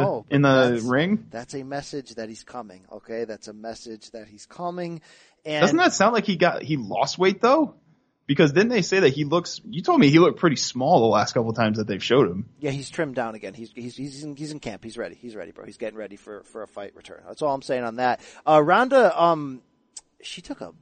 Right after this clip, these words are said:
Speaker 1: beating at Survivor Series. She took, like, seventy-five kendo stick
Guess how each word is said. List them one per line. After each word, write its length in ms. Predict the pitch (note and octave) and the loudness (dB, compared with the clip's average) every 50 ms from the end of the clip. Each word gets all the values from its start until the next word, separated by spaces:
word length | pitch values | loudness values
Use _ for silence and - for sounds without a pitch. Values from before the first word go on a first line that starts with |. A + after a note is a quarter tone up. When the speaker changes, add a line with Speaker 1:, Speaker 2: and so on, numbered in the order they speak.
| _ _ - | _ _ -16
Speaker 1:
beating 380 | A#2+ C3+ C#3 D3 C3+ A2 G#2 | -14 -10 -8 -8 -8 -8 -10
at 140 | G2+ F2+ - | -12 -16 -16
Survivor 340 | - A2+ G#2+ G#2 F#2 F2+ F#2+ | -18 -14 -12 -10 -10 -10 -12
Series. 240 | - - G2+ F#2+ F#2+ | -14 -16 -16 -16 -14
She 160 | - - D3+ | -14 -16 -14
took, 160 | - - F#3 _ - | -12 -12 -14 _ -10
like, 240 | A#2+ A2 G#2+ _ - _ _ _ _ | -10 -10 -10 _ -18 _ _ _ _
seventy-five 920 | - - - - - D#3 C#3+ C3+ C#3+ C#3+ C3+ - - C3 B2+ B2 A#2+ _ | -14 -10 -8 -4 -2 -2 -2 -2 -4 -8 -8 -6 -2 0 0 0 -2 _
kendo 380 | - - C#3 C#3 C3+ B2 A2+ A2 | -12 -14 -14 -10 -10 -10 -10 -10
stick 360 | - - - G#2 G2 _ | -12 -16 -16 -16 -18 _